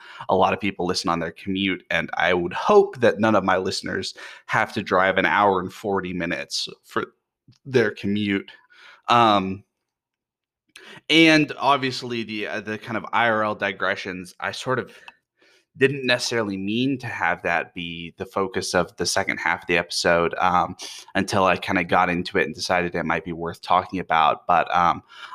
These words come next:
I'm, I'm glad that I did talk about it 'cause it's been, um, a good kind of accountability thing, um, amongst other things.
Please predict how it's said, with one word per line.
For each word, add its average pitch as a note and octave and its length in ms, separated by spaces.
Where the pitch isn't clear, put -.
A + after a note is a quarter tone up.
I'm, G2 400
I'm G2 220
glad A2 380
that F#2+ 100
I F#2 100
did A2 220
talk F2 260
about D#2+ 260
it F2 160
'cause F2+ 160
it's F2 180
been, F2 340
um, F#2 500
a A2+ 80
good G#2+ 460
kind F#2+ 260
of F2+ 240
accountability F#2+ 800
thing, D#2+ 540
um, D#2+ 400
amongst F2 420
other D3+ 260
things. - 640